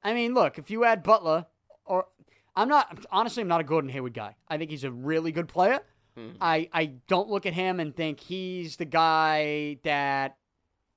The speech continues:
Speaker 1: gets you over the top. I, I, I, I don't look at him and think that. Um, but it's like the Anthony Davis type, or, yeah, the,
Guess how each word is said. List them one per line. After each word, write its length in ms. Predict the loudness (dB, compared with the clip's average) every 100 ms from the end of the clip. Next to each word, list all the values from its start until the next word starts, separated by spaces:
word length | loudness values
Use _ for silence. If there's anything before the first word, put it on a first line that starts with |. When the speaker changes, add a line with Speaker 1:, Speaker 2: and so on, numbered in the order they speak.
| _ _ -4
Speaker 1:
gets 300 | -4 -4 -4
you 760 | -2 -2 -4 -4 -6 -8 -10 -8
over 160 | -8
the 60 | -8
top. 260 | -12 -14 _ _
I, 260 | -2 0 -2 _ _ _ _ -2
I, 340 | 0 2 0
I, 60 | 0
I 120 | -2 0
don't 180 | 0
look 140 | -2 -2
at 80 | -4
him 240 | -4 -8
and 140 | -10 -8
think 160 | -8
that. 140 | -10 -16 _ -20 -20 _ 2
Um, 580 | 4 6 6 4 0 -10 _ _ _ -2
but 100 | -2
it's 120 | 0
like 140 | 0
the 100 | -2
Anthony 360 | -6 -6 -6 -2
Davis 340 | 0 0 -2
type, 400 | -2 2 2 -2 _ _ _ _
or, 500 | 0 4 6 6 4 -2 _ _ _ _ _ _ _ _ _ _ _ _
yeah, 260 | -8 -6 -6
the, 260 | -8 -10